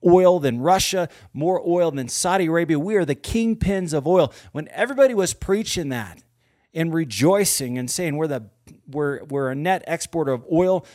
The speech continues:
We're foreign oil independent. We are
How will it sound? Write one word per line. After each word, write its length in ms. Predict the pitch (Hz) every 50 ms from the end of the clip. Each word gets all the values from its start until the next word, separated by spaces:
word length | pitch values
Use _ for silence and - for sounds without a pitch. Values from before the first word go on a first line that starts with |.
| - - -
We're 160 | 117 135 131
foreign 360 | 120 - - 175 175 180 180
oil 320 | 160 165 175 175 165 151 156
independent. 600 | 160 156 151 - - - 170 185 185 180 143 - - - _ _ _
We 240 | - 175 196 202 185 - -
are 420 | 165 160 160 160 160 156 147 135